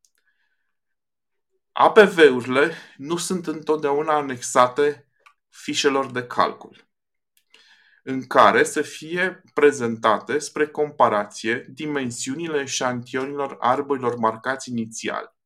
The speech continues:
ce au făcut obiectul verificării,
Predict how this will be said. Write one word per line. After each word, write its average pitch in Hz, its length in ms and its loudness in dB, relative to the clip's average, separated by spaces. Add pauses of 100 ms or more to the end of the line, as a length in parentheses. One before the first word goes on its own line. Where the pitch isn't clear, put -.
(100)
ce - 160 -4
au 151 100 4
făcut 151 380 -6
obiectul 147 720 -4
verificării, 127 1040 -6